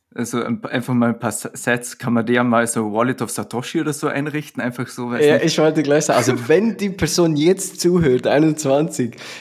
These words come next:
Speaker 2: geh mal auf einundzwanzig Punkt space slash meetups und melde dich da mal <laughs> bei Meetups, weil das, das ist eine coole Story. <laughs> Frau nimmt Bitcoin-Betrüger hops. Sehr gut.
Speaker 1: Das ist mega geil. Wenn du das gut aufziehst, landest noch bei Markus Lanz oder so auf der Couch.
Speaker 2: Ja. <laughs>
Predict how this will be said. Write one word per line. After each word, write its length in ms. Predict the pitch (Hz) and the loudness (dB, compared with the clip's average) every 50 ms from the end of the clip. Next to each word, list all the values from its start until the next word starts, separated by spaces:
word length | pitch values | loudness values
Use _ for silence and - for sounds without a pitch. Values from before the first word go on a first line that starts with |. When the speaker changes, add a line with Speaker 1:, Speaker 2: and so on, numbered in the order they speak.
| - - | -8 0
Speaker 2:
geh 100 | - 151 | 0 2
mal 160 | 151 156 147 107 | 2 4 4 4
auf 160 | 135 139 131 | 2 2 2
einundzwanzig 760 | - - 143 151 156 156 - - 135 143 143 - 160 143 - | 2 2 4 2 2 0 0 0 0 0 0 -2 -6 -6 -4
Punkt 200 | - 123 117 120 | -2 -2 -2 -2
space 600 | - - - 139 135 156 185 180 - - - - - | -4 -2 0 2 2 2 2 0 -4 -6 -8 -8 -2
slash 400 | - 143 127 139 143 - - 131 | 0 2 2 2 2 0 0 2
meetups 640 | 131 143 165 196 185 - 151 151 170 180 - - | 4 4 4 2 2 2 2 2 2 0 -2 -8
und 340 | - - 135 143 143 139 - | -4 0 2 2 2 2 2
melde 260 | 147 139 151 170 156 | 2 2 2 2 0
dich 200 | - 151 143 - | -2 -6 -6 -2
da 220 | - 139 139 151 151 | 2 4 4 4 4
mal 200 | 147 147 147 143 - - - - | 4 4 2 2 0 -4 -14 -16
<laughs> 180 | - - - | -16 -12 -4
bei 140 | - 131 131 | 0 0 2
Meetups, 800 | 131 131 131 147 165 165 - 151 139 147 - - - - - 127 | 4 4 4 4 2 2 2 2 2 2 2 0 -4 -8 -4 0
weil 180 | 120 120 127 120 | 2 2 2 2
das, 400 | 123 131 135 131 - - - - | 2 0 0 0 -4 -10 -10 -4
das 160 | - 135 131 | -4 -4 -2
ist 60 | - | -4
eine 80 | 131 117 | -6 -6
coole 320 | - - 135 135 131 127 | -4 -4 -2 -2 0 -2
Story. 420 | 117 - - 123 123 123 120 123 - - - - _ - 269 - - - - - - - - | -2 -2 0 0 0 2 0 0 -2 -2 -10 -14 _ -10 -8 -6 -4 -6 -6 -6 -4 -8 -8
<laughs> 680 | - - - 311 - - - - - 349 311 - _ | -8 -6 -4 -4 -4 -4 -6 -14 -14 -14 -14 -16 _
Frau 380 | - - 135 135 151 131 147 151 | -8 -2 2 4 4 4 6 4
nimmt 380 | 139 139 143 143 143 - - | 4 4 4 2 0 -4 -8
Bitcoin-Betrüger 880 | - 135 143 139 - - 135 123 - 120 117 - 131 123 120 127 110 107 | -6 -6 -4 -4 -2 -4 -4 -2 -4 -6 -4 -2 -2 -2 -2 -2 -2 -2
hops. 400 | 117 - - - - - - _ _ _ - - - _ _ _ _ _ - _ _ _ | -2 -4 -4 -8 -16 -16 -18 _ _ _ -20 -20 -20 _ _ _ _ _ -20 _ _ _
Sehr 260 | - - 123 139 151 139 | -6 0 2 4 4 4
gut. 340 | - 131 120 117 113 - | 2 -2 -4 -4 -4 -6
Speaker 1:
Das 160 | - 110 - - | -8 -8 -6 -4
ist 80 | 98 | 0
mega 300 | 110 120 120 - 135 127 | 2 2 4 4 2 2
geil. 240 | 107 104 104 104 104 | 0 0 -2 -2 0
Wenn 100 | 135 135 | 2 2
du 60 | 127 | 0
das 100 | 123 127 | 0 0
gut 200 | - 156 151 143 | 0 -2 0 0
aufziehst, 560 | 113 117 143 143 - - - - 143 139 - | 2 0 0 0 -2 -8 -6 -6 -6 -6 -2
landest 320 | 127 120 117 131 120 - - | 0 0 2 2 0 -2 -4
noch 100 | 120 - | -6 -4
bei 140 | - 117 107 | -2 -2 -2
Markus 420 | 104 107 110 120 - 131 117 - | 0 0 0 -2 -2 -8 -8 -4
Lanz 320 | 107 113 131 165 - - | -2 -2 -2 -2 -4 -6
oder 160 | 117 107 113 113 | -6 -8 -8 -8
so 160 | - 110 110 | -10 -10 -10
auf 120 | 110 - | -10 -8
der 100 | - 117 | -8 -6
Couch. 400 | - - - 196 202 - - - | 0 2 2 2 2 0 -2 -4
Speaker 2:
Ja. 120 | 294 208 - | -4 -4 -4
<laughs> 100 | - | -4